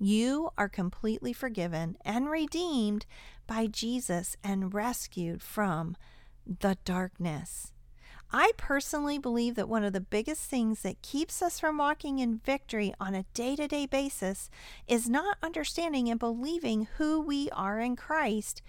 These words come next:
and our true identity.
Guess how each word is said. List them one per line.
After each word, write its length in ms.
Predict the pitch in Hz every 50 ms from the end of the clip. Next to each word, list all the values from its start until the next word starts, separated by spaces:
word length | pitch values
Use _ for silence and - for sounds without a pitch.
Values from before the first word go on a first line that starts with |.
| - - - - - - -
and 500 | 262 277 294 285 254 233 220 220 214 214 - -
our 180 | - 226 220 214
true 380 | - - - - 226 214 196 185
identity. 720 | 175 180 180 185 190 190 196 185 170 - - - -